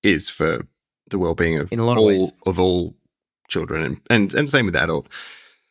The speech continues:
Speaker 1: workplace for, I mean, if you think of an office space, that, that certainly doesn't suit most people. But, but even, even those that it does, you know, I, I, I don't think, um, that's, that's not the gold standard of what sitting has to be.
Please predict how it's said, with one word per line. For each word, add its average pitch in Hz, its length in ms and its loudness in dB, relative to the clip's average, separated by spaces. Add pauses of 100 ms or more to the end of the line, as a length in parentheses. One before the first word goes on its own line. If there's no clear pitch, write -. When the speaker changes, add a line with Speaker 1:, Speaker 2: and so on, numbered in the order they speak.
Speaker 1:
workplace 90 440 0
for, 85 300 -2 (1080)
I 110 80 0
mean, 101 180 2
if 95 180 0
you 92 60 -2
think 90 120 0
of 87 60 0
an 85 60 0
office 85 220 -2
space, 85 220 -2
that, - 260 -2
that 82 180 -4
certainly 80 260 0
doesn't 87 200 -2
suit - 240 -2
most 78 280 -2 (120)
people. - 400 -6 (240)
But, - 260 -2
but 107 140 2
even, 98 360 -2
even 87 220 -2
those 85 200 -4
that 85 160 -4
it 64 80 -8 (260)
does, 80 300 -4
you 82 140 -4
know, - 120 -10 (480)
I, - 140 -2
I, 107 200 0
I - 20 0
don't 101 160 0
think, 87 240 -4
um, 85 380 -4 (680)
that's, 107 240 0
that's 117 280 0
not 110 160 0
the 107 80 2
gold 90 320 -2
standard 90 400 -2
of 78 100 -4
what 80 200 -4
sitting 80 440 -2 (120)
has - 220 -8
to 90 100 -8
be. - 300 -6